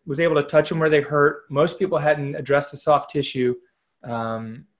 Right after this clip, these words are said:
and most people didn't spend time with them to ask them questions about what was important, what was most important, or even just listen to them. And, um, so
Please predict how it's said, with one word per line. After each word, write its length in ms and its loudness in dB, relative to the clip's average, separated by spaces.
and 120 -4
most 180 2
people 180 0
didn't 180 0
spend 220 -4
time 240 -4
with 100 -4
them 140 0
to 80 4
ask 220 0
them 100 -8
questions 380 -2
about 200 -2
what 120 0
was 140 -4
important, 320 -8
what 80 2
was 120 -2
most 240 -2
important, 320 -4
or 40 0
even 180 -2
just 220 -6
listen 380 -6
to 100 -18
them. 280 -14
And, 500 2
um, 520 -2
so 520 2